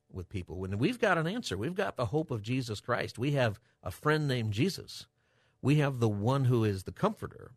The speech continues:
And we have to believe that this isn't just a philosophy that you subscribe to or that you can pass on that maybe is gonna help somebody. You know, like if you do your yoga or you do your, uh, meditation or you go jogging once a day.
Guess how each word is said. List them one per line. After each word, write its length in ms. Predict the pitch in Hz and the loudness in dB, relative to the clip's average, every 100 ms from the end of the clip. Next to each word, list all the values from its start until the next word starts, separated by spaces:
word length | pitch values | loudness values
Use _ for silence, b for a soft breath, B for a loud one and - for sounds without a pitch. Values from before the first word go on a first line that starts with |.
| _ | _
And 100 | 113 | -4
we 120 | 131 | 0
have 180 | 160 185 | 0 0
to 80 | 170 | 0
believe 500 | 131 123 135 160 143 | 0 2 2 4 2
that 120 | 120 | 0
this 180 | - 117 | -4 -2
isn't 280 | 147 135 101 | 0 -2 -4
just 280 | 127 123 - | -4 -4 -6
a 140 | 120 104 | -4 -4
philosophy 840 | - 101 101 123 117 120 113 101 | -2 -2 0 -2 -2 -4 -2 -2
that 160 | 95 - | -4 -8
you 80 | |
subscribe 580 | 95 85 - 123 113 110 | -10 -10 -4 0 2 0
to 200 | - 104 | -2 -2
or 60 | 101 | -2
that 160 | 92 98 | -4 -10
you 60 | |
can 120 | 98 | -12
pass 320 | 90 113 101 113 | -6 -4 -4 -2
on 240 | 104 95 b b b | -2 -4 b b b
that 120 | 104 101 | -4 0
maybe 260 | 110 107 | 0 0
is 100 | 101 | -2
gonna 200 | 101 92 | -4 -4
help 240 | 87 151 - | 0 -2 0
somebody. 520 | 135 101 73 76 107 _ _ _ _ _ _ - | -2 -2 -4 -8 -10 _ _ _ _ _ _ -6
You 100 | 98 | -4
know, 120 | 92 | -2
like 200 | 95 98 | -4 -6
if 140 | - | -4
you 180 | 87 92 | -4 -4
do 220 | 92 107 | -2 -2
your 180 | 95 95 | -2 -2
yoga 460 | 98 101 95 95 104 - | -2 -2 -2 -4 -6 -10
or 140 | 92 | -12
you 160 | 92 92 | -10 -8
do 160 | 95 | -6
your, 320 | 95 92 92 | -4 -4 -4
uh, 160 | 90 92 95 - | -4 -6 -10 -4
meditation 640 | 101 92 - 101 - 117 | -4 -2 -2 -4 -4 -6
or 80 | 90 | -6
you 100 | 90 | -6
go 160 | 101 | -6
jogging 460 | 95 101 95 95 98 | -2 -2 -2 -2 -6
once 200 | 92 - | -8 -10
a 40 | |
day. 320 | 85 78 110 | -8 -6 -6